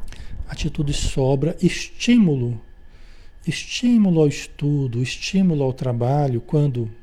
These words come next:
na idade, né, de se trabalhar, de fazer estágio, estímulo à arte, estímulo à, à, à, à atividade física,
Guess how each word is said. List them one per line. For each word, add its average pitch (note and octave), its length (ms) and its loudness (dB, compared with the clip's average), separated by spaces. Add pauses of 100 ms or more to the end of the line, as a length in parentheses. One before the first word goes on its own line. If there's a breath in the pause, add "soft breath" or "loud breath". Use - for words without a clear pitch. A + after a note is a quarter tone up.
(200)
na C3 120 0
idade, B2 520 -2
né, D#3 180 -2
de A#2+ 220 -8
se - 160 -16
trabalhar, B2+ 800 -6
de A2+ 80 -12
fazer A#2+ 220 -6
estágio, C3 580 -6 (540 loud breath)
estímulo G#3 760 4
à D3 100 4
arte, C3 800 -2 (360 soft breath)
estímulo G3+ 1000 4 (460 soft breath)
à, D#3+ 60 -2
à, C3+ 1800 -4
à, C#3 140 0
à C3+ 40 -2
atividade C3+ 520 2
física, C#3 1000 -2